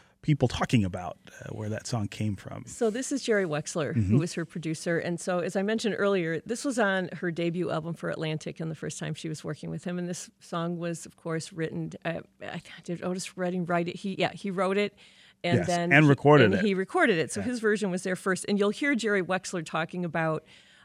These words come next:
Speaker 2: um, the song, and he makes reference to Otis Redding, and it's great. And then we're gonna go to the live version that was recorded in nineteen seventy-one at, at the Fillmore West.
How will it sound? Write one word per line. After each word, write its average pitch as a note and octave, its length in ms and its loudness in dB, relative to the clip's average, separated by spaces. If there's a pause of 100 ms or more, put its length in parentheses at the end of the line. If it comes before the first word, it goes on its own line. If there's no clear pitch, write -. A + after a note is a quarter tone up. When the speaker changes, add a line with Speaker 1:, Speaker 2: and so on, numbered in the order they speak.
(120)
Speaker 2:
um, D#3+ 260 -4
the F#3 140 -4
song, F3 540 -2 (120)
and E3+ 420 -2 (140)
he F#3 280 -8
makes F#3 320 -4
reference F3+ 380 -2
to F#3+ 100 -4
Otis E3+ 260 -4
Redding, E3+ 260 2
and E3 80 -2
it's D#3+ 160 -4
great. F3+ 300 2
And F3+ 160 0
then G3 80 0
we're A3+ 120 2
gonna A3+ 140 4
go F#3 240 0
to E3+ 460 0 (540)
the G3 100 4
live F#3+ 380 2
version F3 280 0
that D#3+ 60 -2
was E3+ 160 -4
recorded F#3+ 640 0
in E3+ 200 -4
nineteen F#3 380 -2
seventy-one F3 560 -2
at, E3+ 200 -2
at E3 140 -8
the F3 60 -10
Fillmore E3+ 420 -4
West. D#3 400 -4